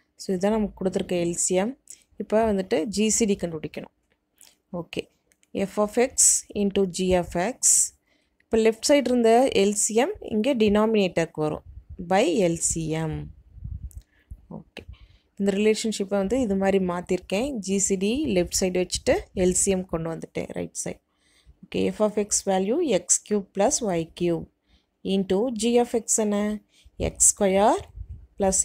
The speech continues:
எக்ஸ் ஒய் பிளஸ் ஒய் ஸ்கொயர் into எக்ஸ் ஸ்கொயர் minus எக்ஸ் ஒய் plus y square divided by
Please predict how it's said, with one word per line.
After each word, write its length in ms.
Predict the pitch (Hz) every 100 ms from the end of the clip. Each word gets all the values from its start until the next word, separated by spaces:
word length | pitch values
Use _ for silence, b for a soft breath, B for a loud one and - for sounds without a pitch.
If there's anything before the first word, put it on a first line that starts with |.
| 180
எக்ஸ் 240 | - - 202
ஒய் 140 | 196 202
பிளஸ் 260 | 196 196 - 185
ஒய் 140 | 175 180
ஸ்கொயர் 500 | - 190 185 196 269 339 - - _ - - _ _ _ _
into 460 | 196 208 202 196 185 214 381 - _ _ _ _ - 208
எக்ஸ் 220 | 202 -
ஸ்கொயர் 440 | - 240 240 254 370 - 202 190
minus 460 | 208 247 285 285 - 214
எக்ஸ் 240 | - - 196
ஒய் 200 | 190 196 320 - _ _ _ _ - -
plus 240 | 254 339 - 208 190
y 100 | 185 180
square 500 | - 190 165 165 160 160 165 - - 185
divided 460 | 196 196 208 202 190 175
by 200 | 175